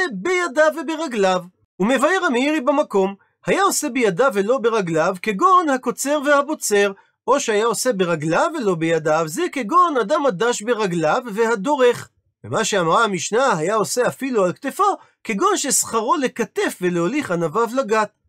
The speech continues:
שלדעת תנא קמא, הרי זה אוכל מדאורייתא. ורבי יוסי חולק ואומר,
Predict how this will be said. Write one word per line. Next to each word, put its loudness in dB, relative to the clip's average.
שלדעת 2
תנא 0
קמא, 0
הרי 0
זה 0
אוכל 2
מדאורייתא. 2
ורבי -4
יוסי 0
חולק 2
ואומר, 2